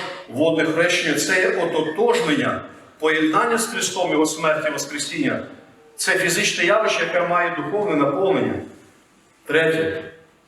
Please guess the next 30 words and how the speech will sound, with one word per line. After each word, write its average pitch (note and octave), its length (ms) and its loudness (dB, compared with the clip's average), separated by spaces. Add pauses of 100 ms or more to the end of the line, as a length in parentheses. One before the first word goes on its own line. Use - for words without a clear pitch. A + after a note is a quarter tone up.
(320)
Водне D#3+ 340 2
хрещення — F3+ 440 0
це E3 140 0
важлива D#3 440 2
ланка F#3 400 2
в C3+ 40 -6
ланцюзі, C3+ 580 -4 (260)
е, B2 200 2
Божого C#3+ 320 2
спасіння F#3+ 480 -4
в - 40 -6
твоєму C3 340 -2
житті. B2+ 400 -4 (380)
І A#2 80 -10
тому C3 180 -4
воно C#3 160 2
важливе. D3 540 0 (500)
І A#2+ 240 -2
четвертий E3 480 0
висновок. C3+ 580 0 (240)
Водне C#3+ 420 0
хрещення — D3+ 580 -2 (460)
це - 200 -2
приєднання C#3+ 880 2
до B2+ 60 -2
церкви D3 440 0
Христової C#3 680 -2
і - 100 -10
публічна C3 420 -6
заява. B2+ 520 0